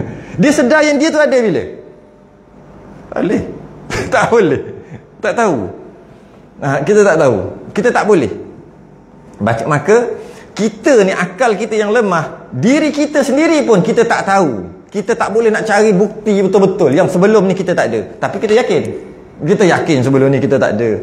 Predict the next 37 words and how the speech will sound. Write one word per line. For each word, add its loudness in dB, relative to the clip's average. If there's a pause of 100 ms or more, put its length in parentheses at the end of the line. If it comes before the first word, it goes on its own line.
(140)
Tapi 0
kita -2
tak 0
boleh 0
buat 2
datangkan -2
bukti. -6 (480)
Sekadar 0
bukti -2
tulis-tulisan -2
macam 0
tu. -2 (680)
Ha, 4
itu 2
pun 4
baru 4
apa 4
ni. -2
Orang 2
dulu 2
macam 0
mana 2
nak -4
buktikan? -2 (760)
Lima 6
ratus 0
tahun 2
lepas, 0 (240)
mm, 0
masa -2
tak -2
ada 0
surat 2
beranak 2
lagi. -2
Macam 2
mana 2